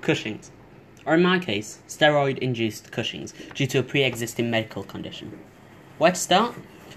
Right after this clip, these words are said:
Well, I'll start at the beginning, when I first began to notice significant symptoms in regards to my Cushing's disease. I was put on a high dose of prednisolone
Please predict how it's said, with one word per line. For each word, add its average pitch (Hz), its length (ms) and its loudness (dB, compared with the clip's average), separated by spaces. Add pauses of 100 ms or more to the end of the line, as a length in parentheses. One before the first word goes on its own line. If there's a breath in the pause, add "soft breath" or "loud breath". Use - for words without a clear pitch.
Well, - 180 0 (400 loud breath)
I'll 147 80 2
start 202 240 4
at 175 80 0
the 170 60 -2
beginning, 123 480 2
when 135 140 -2
I 131 40 -2
first 151 360 2
began 127 280 0
to 127 140 -4
notice 117 420 -2 (180 loud breath)
significant 143 540 0
symptoms 104 640 -4
in 131 100 0
regards 110 340 0
to 117 100 -8
my 104 100 -4
Cushing's 104 400 -6
disease. - 480 -14 (680 loud breath)
I 147 40 2
was 143 100 2
put 170 200 0
on 160 80 4
a 151 60 2
high 170 160 2
dose 202 240 0
of - 100 -18
prednisolone 127 540 -4